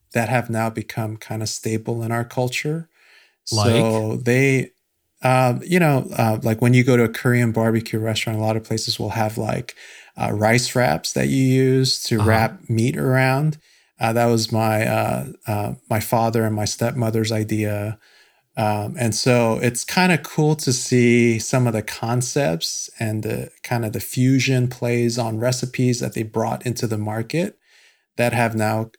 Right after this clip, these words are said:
Speaker 1: somewhat become standard, uh, in, in that industry.
Speaker 2: Yeah, no kidding. And when was this? Was this in the, the seventies, the eighties? When, when was
Speaker 1: This
Speaker 2: it that you
Speaker 1: was, uh,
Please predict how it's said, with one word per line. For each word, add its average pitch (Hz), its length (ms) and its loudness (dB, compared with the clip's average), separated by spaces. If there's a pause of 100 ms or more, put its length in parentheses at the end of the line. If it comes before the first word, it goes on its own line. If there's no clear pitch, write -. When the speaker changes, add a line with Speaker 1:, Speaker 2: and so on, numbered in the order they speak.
Speaker 1:
somewhat 123 380 0
become 104 300 -4
standard, 110 640 -4 (120)
uh, 104 340 -4
in, 107 220 -6
in 107 140 -4
that 107 180 -6
industry. 110 680 -6 (600)
Speaker 2:
Yeah, 160 200 0
no 135 180 4
kidding. 170 420 -2
And 131 160 0
when 165 220 4
was 143 300 4
this? - 340 -6
Was 110 140 4
this 123 220 4
in 120 180 6
the, 98 280 2
the 101 120 0
seventies, 156 520 2
the 104 160 4
eighties? 170 460 0
When, 123 420 0
when 117 220 2
was - 160 6
Speaker 1:
This 196 80 2
Speaker 2:
it - 20 6
that - 20 6
you 180 120 6
Speaker 1:
was, 170 140 4
uh, 170 40 6